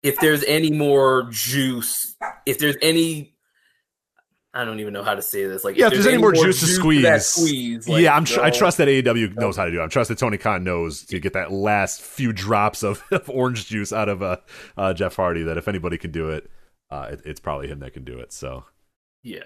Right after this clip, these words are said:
Speaker 2: Uh, there you go. Well, s-, speaking of, uh, squeezing the absolute <laughs> last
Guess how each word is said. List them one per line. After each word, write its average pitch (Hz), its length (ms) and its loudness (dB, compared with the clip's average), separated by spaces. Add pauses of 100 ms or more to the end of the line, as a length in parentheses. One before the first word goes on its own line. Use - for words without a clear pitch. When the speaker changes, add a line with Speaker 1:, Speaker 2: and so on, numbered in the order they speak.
Speaker 2:
Uh, 67 160 -12
there 82 200 -4
you 78 80 -8
go. 76 120 -6
Well, 98 280 -4
s-, - 340 -10
speaking - 380 -6
of, 104 80 0
uh, 95 140 2
squeezing 123 680 -2
the 110 100 0
absolute 107 380 -2
<laughs> - 20 -10
last - 500 -8